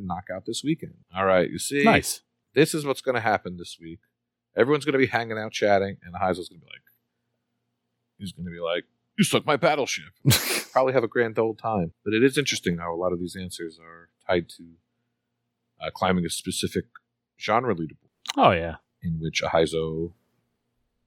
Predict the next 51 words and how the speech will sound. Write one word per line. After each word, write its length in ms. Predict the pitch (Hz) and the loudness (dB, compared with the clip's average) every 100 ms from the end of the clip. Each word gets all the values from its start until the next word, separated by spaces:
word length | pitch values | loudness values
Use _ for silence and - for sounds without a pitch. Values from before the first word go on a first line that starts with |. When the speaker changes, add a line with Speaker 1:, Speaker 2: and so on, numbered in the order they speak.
| _ _ _ _ _ _ _ | _ _ _ _ _ _ _
Speaker 1:
is 180 | 92 80 | -2 0
known, 460 | 85 80 78 101 98 _ _ _ | 0 0 -2 -4 -6 _ _ _
well, 180 | 78 _ _ _ - | -20 _ _ _ -2
by 120 | 82 | 2
me 260 | 82 85 76 | 4 2 0
anyway, 340 | 80 80 110 - - _ - | -4 -4 -4 -6 -20 _ 2
for 260 | 165 160 | 6 6
climbing 380 | 151 - 117 226 | 4 2 4 4
the 140 | - 208 | 4 4
Speaker 2:
<laughs> 60 | |
Speaker 1:
card 220 | - 107 | 6 4
and 160 | 127 135 | 4 0
board 320 | 165 185 170 - - - - - _ _ - | -6 -2 -2 -2 -20 -20 -20 -20 _ _ -6
leaderboard. 680 | 92 87 87 80 90 92 - _ _ _ _ _ _ _ _ _ | -2 2 0 -2 0 0 -2 _ _ _ _ _ _ _ _ _
Card 160 | 95 95 | 2 2
and 100 | 104 | 2
leaderboard. 460 | 135 127 82 69 - | 2 2 0 -8 -10
Look 140 | - | -18
at 80 | - | -10
that. 200 | 123 92 - | -4 -4 -6
I 20 | - | -20
just 160 | 95 | -12
thought 140 | 101 98 | -8 -8
of 40 | |
that. 80 | 87 101 _ _ - | -10 -20 _ _ -4
Speaker 2:
Well, 80 | 165 | 2
I 20 | |
mean, 140 | 143 120 | 4 4
for 100 | 110 | 4
most 320 | 92 95 - | 4 4 4
part, 260 | 90 87 90 _ _ | 2 4 2 _ _
any 220 | - 110 | 2 4
of 80 | 98 | 4
these 160 | 95 90 | 2 -2
games, 340 | 107 95 92 87 | -2 -2 -4 -6
if 240 | - - - | -10 -18 -8
we 260 | 139 107 | 0 4
ever 180 | 92 87 | 4 2
wanted 180 | 87 85 | 0 -2
to 60 | 78 | 0
play 180 | 92 | 0
'em, 80 | 82 | 0
we 100 | 78 | -2
would 120 | 78 | -2
have 80 | 78 | -2
just 220 | 82 85 | -2 -2
bought 280 | - 76 76 | 2 2 2
'em 80 | 73 | 0
at 80 | 76 | -4
the 80 | 76 | -2
time. 360 | 85 80 95 | 0 2 0